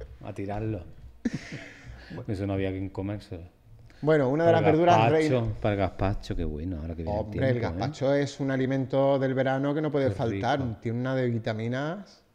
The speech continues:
Speaker 1: Un vasito de gazpacho, punto.
Speaker 2: Bueno, buenísimo.
Speaker 1: Y una fruta luego.
Speaker 2: Eh, una de las reinas del pisto,
Speaker 1: La
Speaker 2: la
Speaker 1: berenjena.
Speaker 2: berenjena. Muy pocas calorías también, tiene veinticinco.
Speaker 1: Y a la plancha también está muy buena, ¿eh?
Speaker 2: Pero sí,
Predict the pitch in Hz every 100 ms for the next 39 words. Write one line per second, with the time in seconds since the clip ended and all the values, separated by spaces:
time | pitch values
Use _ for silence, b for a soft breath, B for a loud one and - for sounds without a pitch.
0 | _ _ - 113 127 143 147 151 151 160
1 | 151 - 92 107 131 135 131 98 110 143
2 | 180 117 - _ _ _ 107 113 110 113
3 | 107 113 113 117 - 123 117 120 123 104
4 | 87 87 - - B B B B B B
5 | B - 143 143 143 143 139 156 165 180
6 | 175 180 190 196 165 180 147 180 - -
7 | 120 95 - _ _ _ _ _ 123 120
8 | 156 196 196 - 101 123 107 110 - -
9 | 135 117 107 - _ 120 151 165 151 127
10 | 135 131 131 127 131 151 135 135 143 139
11 | 131 120 156 165 127 113 104 95 92 90
12 | 98 90 90 87 - - 98 117 85 90
13 | 135 196 B B B - - 190 185 -